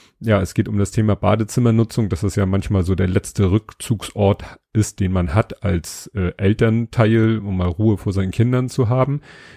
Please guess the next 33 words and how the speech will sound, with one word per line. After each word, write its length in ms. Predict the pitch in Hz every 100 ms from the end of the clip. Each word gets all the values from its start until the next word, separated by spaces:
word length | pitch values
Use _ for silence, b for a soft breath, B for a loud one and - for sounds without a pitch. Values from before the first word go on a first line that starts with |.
| B
Ähm, 320 | - 98 101 123 101
<laughs> 120 | -
erinnerte 360 | 131 117 117 113
mich 200 | 113 110
an 100 | 104
meine 260 | 101 123
Kindheit. 560 | 113 131 131 131 120 - B B -
Da 140 | 104
war 140 | 104 104
das 220 | 104 -
im-, 160 | 107
auch 420 | - - 92 104 110
mal 140 | 101
für 120 | -
mich 320 | 101 123 - _ _
die, 300 | 107 104 107
äh, 320 | 104 113 113
einzige 680 | - 107 107 - 110 104 104
Ruhe, 580 | 104 95 107 120 113 110 B B B B
ähm, 1040 | - 104 98 98 101 101 - 107 76 113 104
vor 200 | - 110
meinem 260 | 101 92
Bruder. 400 | 87 104 117 143
Der 160 | 139 87
war 100 | 95
drei 380 | 95 98 101 101
oder 200 | 92 90
ist 200 | 107 101
drei 120 | 95
Jahre 220 | 92 85
jünger 220 | 92 120
als 180 | 120 113
ich. 300 | 135 131 -